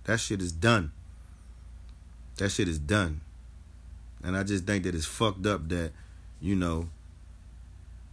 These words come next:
same type of crime, right?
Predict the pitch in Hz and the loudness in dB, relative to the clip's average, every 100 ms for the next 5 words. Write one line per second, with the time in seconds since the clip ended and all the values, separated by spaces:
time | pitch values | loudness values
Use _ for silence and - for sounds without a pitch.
0 | - - - - - 127 127 123 131 117 | -16 -16 -16 -4 4 6 6 6 6 6
1 | 104 - 127 117 107 101 98 - - - | 2 4 6 6 4 2 -2 -8 -14 -16
2 | - - - - - - - - - - | -16 -16 -16 -16 -16 -16 -16 -16 -16 -14
3 | - 90 107 110 | 0 6 6 4